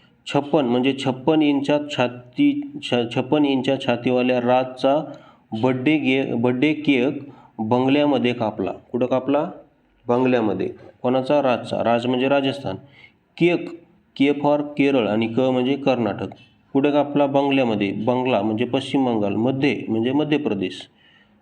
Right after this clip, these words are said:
आणि त्याची छाती किती इंची होती? छप्पन इंच, अ, होती. म्हणजे छप्पन, एकोणीसशे छप्पन. त्यानंतर एकोणीसशे साठ तर सर्वांना आपल्याला माहीतच पाहिजे. एक मे एकोणीसशे साठला आपलं महाराष्ट्र आणि गुजरात राज्याची निर्मिती झालेली आहे.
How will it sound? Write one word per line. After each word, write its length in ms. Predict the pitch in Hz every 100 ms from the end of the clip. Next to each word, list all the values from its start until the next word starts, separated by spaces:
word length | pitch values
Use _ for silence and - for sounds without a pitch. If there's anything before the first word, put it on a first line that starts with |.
| -
आणि 360 | 110 120 131 123
त्याची 360 | 123 123 135 123
छाती 240 | 123 120 131
किती 320 | 135 139 135
इंची 240 | 135 135
होती? 600 | 127 123 143 156 190 - -
छप्पन 400 | - 117 123 117
इंच, 320 | 113 110 110
अ, 640 | 156 165 147 _ _ - 113
होती. 400 | 104 117 110 -
म्हणजे 280 | 113 113 135 -
छप्पन, 320 | 151 147 104
एकोणीसशे 380 | 101 110 110 120
छप्पन. 320 | 139 139 - - _ _ _ _ - _ _ _ _
त्यानंतर 320 | 147 156 160
एकोणीसशे 440 | 156 147 156 147 147
साठ 260 | 147 143
तर 80 | 147
सर्वांना 380 | 143 135 135 131
आपल्याला 280 | 131 131 127
माहीतच 360 | 127 127 127
पाहिजे. 440 | 131 120 120 127 - - _ _ _ _ _ _ _ -
एक 240 | 120 120
मे 120 | 127
एकोणीसशे 380 | 123 123 120 117
साठला 340 | 113 117 120 113
आपलं 220 | 113 120
महाराष्ट्र 500 | 117 117 113 117 120
आणि 160 | 117
गुजरात 400 | 113 113 113 117
राज्याची 400 | 117 110 104 104
निर्मिती 400 | 110 104 104 101
झालेली 320 | 117 95 98 143
आहे. 180 | 113